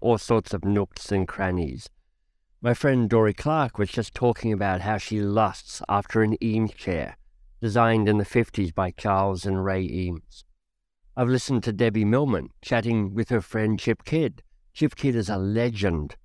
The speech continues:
among book cover designers. In fact, on my shelves, I've got his book, A Kid's Book of Graphic Design, which is written for children, but really, I think, written for adults as well.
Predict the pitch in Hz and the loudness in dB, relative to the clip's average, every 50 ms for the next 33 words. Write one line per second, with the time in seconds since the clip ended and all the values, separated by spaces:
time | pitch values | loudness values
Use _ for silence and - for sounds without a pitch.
0 | - - - 104 104 107 104 104 92 87 113 113 - - - - - 101 90 101 | -14 -4 -2 0 2 2 2 0 0 0 -2 -2 -2 -6 -10 -4 -2 0 0 0
1 | 87 98 95 85 98 92 90 85 80 69 57 - - - _ - - - _ _ | 0 -2 -2 -2 -2 -2 -2 -2 -4 -6 -6 -8 -14 -20 _ -20 -20 -20 _ _
2 | _ _ - 101 - 123 113 - - 120 113 107 98 - - - 139 143 131 110 | _ _ -8 -2 0 0 0 2 2 2 2 2 0 0 0 2 4 6 6 4
3 | 90 104 101 95 101 101 92 104 98 90 87 113 117 107 - - - - - - | 4 2 -2 0 0 -2 -2 -2 -4 -2 0 0 0 0 -2 -6 -16 -14 -14 -14
4 | - - - 131 120 104 90 - - 113 110 - - - - - - 104 92 - | -10 -2 0 0 0 0 -4 -4 -2 -2 -2 -2 -4 -16 -20 -12 -10 -10 -6 -2
5 | - 113 101 101 - 120 90 - - 110 90 101 104 101 98 92 85 71 64 - | 0 0 0 0 -2 -2 -4 -2 -2 -2 0 2 2 2 2 0 -2 -4 -6 -10
6 | _ _ _ _ _ _ _ _ _ _ - 107 98 120 120 104 120 135 117 110 | _ _ _ _ _ _ _ _ _ _ -12 -6 0 0 0 2 2 2 2 0
7 | 101 - 113 - - - 151 143 135 127 107 104 98 95 92 107 101 - 98 120 | -2 -4 -6 -6 -2 0 2 2 2 2 0 0 -2 -2 -2 -2 -4 -2 0 0
8 | 123 123 117 110 104 101 95 85 76 64 - - - 117 104 90 - - 104 98 | 2 4 4 4 4 2 2 0 -2 -4 -6 -4 -2 -2 -2 -2 0 -2 -2 -2
9 | 87 101 92 - 98 85 90 95 90 87 85 82 - - - 98 90 92 95 95 | -2 -4 -6 -4 -4 -4 -4 -2 -2 -2 -4 -4 -4 -4 -4 -4 -2 0 0 0
10 | 87 76 64 - | 0 0 -2 -6